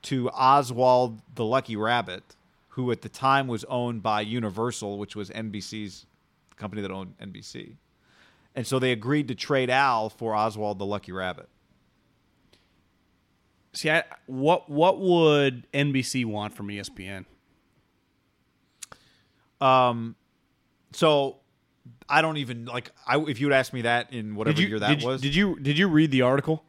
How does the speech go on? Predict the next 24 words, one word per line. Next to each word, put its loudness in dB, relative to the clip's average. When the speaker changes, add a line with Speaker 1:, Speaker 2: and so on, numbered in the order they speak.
Speaker 2:
Like, -4
did -4
he 2
mention 0
any 0
possible -4
trade -2
candidates? -4
Speaker 1:
No, 4
I 4
don't 4
even -2
know 0
what -2
you, -8
I, 2
I, -2
like, -2
is 0
there 6
another 2
entity -6
like -4
that -4